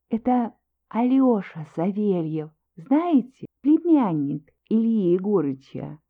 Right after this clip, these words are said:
Вы знаете Илья Егорыча, он приятель Юрия. Но пока Алёша не кончит, нам нельзя жениться, оттого мы и не говорим никому.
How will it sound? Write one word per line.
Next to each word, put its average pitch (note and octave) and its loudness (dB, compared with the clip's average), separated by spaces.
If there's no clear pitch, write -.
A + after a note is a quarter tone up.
Вы A3+ 0
знаете A#3 0
Илья A#3 2
Егорыча, G#3 0
он B3+ 4
приятель A#3 0
Юрия. C#3+ -4
Но A3 2
пока A#3 -2
Алёша G#3+ -2
не A3 0
кончит, C#4+ 2
нам C4+ 4
нельзя D4 2
жениться, B3 2
оттого A#3+ 2
мы B3 6
и C#4+ 8
не C4 8
говорим C4 4
никому. D#3+ -2